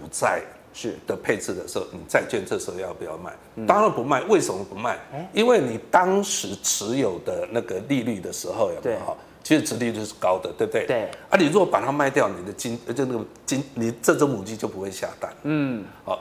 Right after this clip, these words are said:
Speaker 1: 所以你如果持有债券呢，这时候先不要卖。
Speaker 2: 嗯。
Speaker 1: 啊，股市如果下跌的时候，如果说疫情又重跌的时候再来卖啊。
Speaker 2: 啊，对，啊，对，卖，然后买一些股票这样子。
Speaker 1: 对，对，好。但是如果你现在并没有债券的部位，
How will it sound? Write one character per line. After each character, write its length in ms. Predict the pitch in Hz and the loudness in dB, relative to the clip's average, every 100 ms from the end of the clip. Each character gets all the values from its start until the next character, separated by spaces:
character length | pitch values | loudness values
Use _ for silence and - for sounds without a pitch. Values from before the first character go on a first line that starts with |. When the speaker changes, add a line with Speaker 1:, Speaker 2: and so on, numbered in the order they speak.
| - | -2
Speaker 1:
所 180 | - 233 | 4 4
以 40 | |
你 100 | 143 | 4
如 140 | 120 185 | 2 4
果 100 | 127 | 4
持 300 | - 123 143 | 2 0 -2
有 100 | 90 | -2
债 180 | - 107 | -2 -2
券 220 | 110 95 | -2 -6
呢， 40 | 90 | -2
这 100 | - | 0
时 140 | - 110 | 0 -2
候 80 | |
先 240 | 95 - 113 107 - | -4 -4 -4 -6 -10
不 180 | 90 | -6
要 240 | 107 101 90 | -2 -2 -2
卖。 280 | 92 107 - - | -6 -6 -6 -8
Speaker 2:
嗯。 300 | 147 143 110 95 | -4 -2 -4 -8
Speaker 1:
啊， 160 | 82 - - - - | -8 -8 -12 -18 -10
股 100 | 98 | -8
市 160 | - 123 | -6 -4
如 60 | 110 | -4
果 100 | 95 | -4
下 180 | - 98 | 0 0
跌 160 | 87 | -2
的 120 | 80 | -8
时 100 | 90 | -6
候， 100 | 95 95 - - | -6 -8 -14 -10
如 120 | 117 | -4
果 140 | 110 98 | -2 -2
说 260 | 110 107 - | -4 -4 -2
疫 140 | 135 | -4
情 200 | 104 92 | -4 -6
又 80 | 107 | -6
重 220 | 107 123 98 | -2 -4 -4
跌 140 | - | -8
的 120 | 87 | -8
时 80 | 87 | -4
候 40 | 101 | 0
再 120 | 120 | 2
来 160 | 123 98 | 2 0
卖 200 | 117 92 | 0 0
啊。 80 | 71 | 0
Speaker 2:
啊， 20 | |
对， 100 | 135 | 0
啊， 20 | |
对， 80 | 147 | 4
卖， 140 | 190 165 | 4 6
然 160 | 147 | 6
后 40 | 165 | 6
买 160 | 139 | 6
一 60 | 151 | 4
些 140 | 160 | 2
股 120 | - | 0
票 220 | 101 139 120 | -2 2 4
这 80 | |
样 100 | 123 110 | 4 2
子。 80 | 98 | -2
Speaker 1:
对， 80 | 87 | -4
对， 40 | - - | -8 -4
好。 160 | 82 - - - - | -4 -4 -10 -8 4
但 120 | 208 | 4
是 120 | 226 170 | 6 4
如 80 | |
果 160 | 220 165 | 4 4
你 200 | 117 98 | 2 -4
现 260 | - 190 117 | 2 2 2
在 180 | 123 110 - - | 0 -2 -2 -8
并 160 | - 117 | -2 0
没 80 | 117 | -2
有 100 | 107 | -4
债 140 | - | 0
券 220 | 98 104 90 | 0 -2 -8
的 60 | |
部 240 | 85 92 | -10 -10
位， 80 | 85 | -10